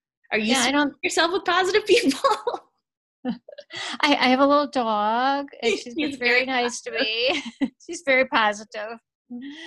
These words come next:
Speaker 2: She will do whatever you want her to do if she
Speaker 1: I
Speaker 2: could just figure it out.
Speaker 1: I know.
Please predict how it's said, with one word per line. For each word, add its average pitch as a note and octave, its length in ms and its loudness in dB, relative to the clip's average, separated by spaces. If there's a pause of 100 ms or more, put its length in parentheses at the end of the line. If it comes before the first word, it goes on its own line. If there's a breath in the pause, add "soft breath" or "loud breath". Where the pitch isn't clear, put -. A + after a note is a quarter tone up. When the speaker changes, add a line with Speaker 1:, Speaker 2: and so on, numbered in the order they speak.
(160 loud breath)
Speaker 2:
She - 160 -6
will C#4 280 -2 (540)
do D4 120 -6
whatever C4+ 340 -4
you C#4 160 -4
want A#3 240 -6
her A3+ 100 -8
to G#3+ 140 -10
do G#3 340 -10
if A#3 100 -4
she - 160 -8
Speaker 1:
I A#3+ 40 -4
Speaker 2:
could A#3+ 120 -2
just - 280 -2
figure A#3+ 260 4
it A3+ 80 2
out. G3+ 340 0 (480)
Speaker 1:
I G#3+ 200 -6
know. F#3+ 520 -8